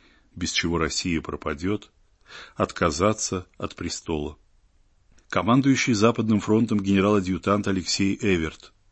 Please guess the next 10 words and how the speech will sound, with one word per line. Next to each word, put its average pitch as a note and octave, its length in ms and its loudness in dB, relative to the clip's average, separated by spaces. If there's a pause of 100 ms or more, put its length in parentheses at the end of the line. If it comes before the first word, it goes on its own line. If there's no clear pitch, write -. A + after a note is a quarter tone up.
(280)
Необходимо A#2+ 800 4
немедленное B2 760 6
решение, G2+ 720 2 (680)
которое F#2+ 340 4
могло F#2 320 4
бы A#2 80 0
привести G2+ 720 0
к - 100 -16
прекращению G2 840 2
беспорядков F2 840 -4